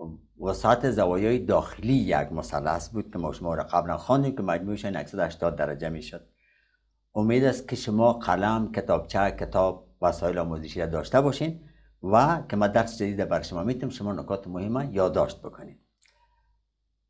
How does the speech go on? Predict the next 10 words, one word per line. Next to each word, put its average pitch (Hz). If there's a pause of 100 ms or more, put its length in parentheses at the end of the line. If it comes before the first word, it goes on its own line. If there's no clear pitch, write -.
(180)
درس 196
جدید 151
البته 117
من 104
از 101
شما 110
می‌خوایم 101
عنوانش 90
بگیرم 104
که 120